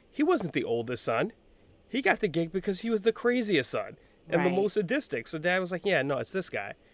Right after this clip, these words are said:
Speaker 1: And
Speaker 2: And
Speaker 1: the sister
Speaker 2: didn't she set up their uncle to be killed or something? Didn't she
Speaker 1: Rumor
Speaker 2: facilitate
Speaker 1: ha-,
Speaker 2: that?
Speaker 1: rumor has it he was fed to dogs.
Speaker 2: Oh my God.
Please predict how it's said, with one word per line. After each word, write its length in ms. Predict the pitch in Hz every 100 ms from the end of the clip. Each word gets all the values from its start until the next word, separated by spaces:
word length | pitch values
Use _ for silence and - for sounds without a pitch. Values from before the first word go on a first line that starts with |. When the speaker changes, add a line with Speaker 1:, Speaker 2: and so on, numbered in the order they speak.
| _ - - - _
Speaker 1:
And 100 | 135
Speaker 2:
And 160 | 131 123
Speaker 1:
the 100 | 139
sister 360 | - 226 -
Speaker 2:
didn't 300 | 233 277 277
she 220 | - 254 240
set 380 | - - 202 -
up 240 | 165 175 - -
their 240 | 180 175 -
uncle 380 | 156 160 190
to 80 | 180
be 140 | 165 151
killed 440 | 160 143 147 165
or 140 | 185
something? 640 | 190 196 196 214 214 208 196 _ _ _ _ _ _ - - - _ _ -
Didn't 160 | 226
she 160 | 254 -
Speaker 1:
Rumor 80 | -
Speaker 2:
facilitate 680 | 220 139 202 302 339 247
Speaker 1:
ha-, 80 | 175
Speaker 2:
that? 300 | 170 208 - - _ - _
Speaker 1:
rumor 440 | 143 139 254 285 175
has 300 | 135 170 190
it 100 | -
he 140 | 185
was 220 | 185 165
fed 280 | - 143 135
to 100 | 131
dogs. 640 | 107 110 107 110 98 - - - - - -
Speaker 2:
Oh 260 | 190 202 170
my 220 | 113 - -
God. 720 | - - - - - - -